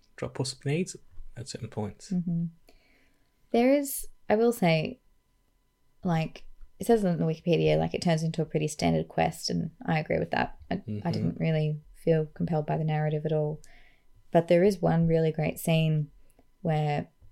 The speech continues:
Speaker 2: Puss in Boots has a panic attack, and
Speaker 1: Mm.
Speaker 2: Perito's there to comfort him while he's going through that. And I saw some people online saying it's a really great representation of what it's like to have a panic attack.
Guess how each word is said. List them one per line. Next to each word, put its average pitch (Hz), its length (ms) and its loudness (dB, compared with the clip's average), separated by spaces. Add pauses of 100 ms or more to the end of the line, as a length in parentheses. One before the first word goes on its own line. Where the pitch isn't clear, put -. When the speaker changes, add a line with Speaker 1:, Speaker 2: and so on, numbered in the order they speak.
Speaker 2:
Puss 170 200 -2
in 165 60 2
Boots 156 200 -2
has 170 120 -10
a - 40 -6
panic 160 340 -2
attack, 202 440 -4 (560)
and 156 520 0
Speaker 1:
Mm. 107 180 -4 (160)
Speaker 2:
Perito's 156 480 2
there 151 300 0
to 151 540 -4 (1200)
comfort - 320 0
him 165 320 0 (320)
while 160 140 -4
he's 165 140 -2
going 160 260 0
through 160 240 0
that. 147 280 -2 (460)
And 175 100 2
I 165 40 2
saw 190 180 0
some 190 120 -2
people 170 200 0
online 156 400 -2
saying 156 340 -2
it's - 160 -6
a 170 60 0
really 165 580 2 (680)
great 160 420 0
representation 160 640 -2
of 156 120 -6
what 160 100 -2
it's - 140 -12
like 196 180 0
to - 60 -8
have 208 120 -4
a 202 40 -12
panic 214 260 -6
attack. - 400 -6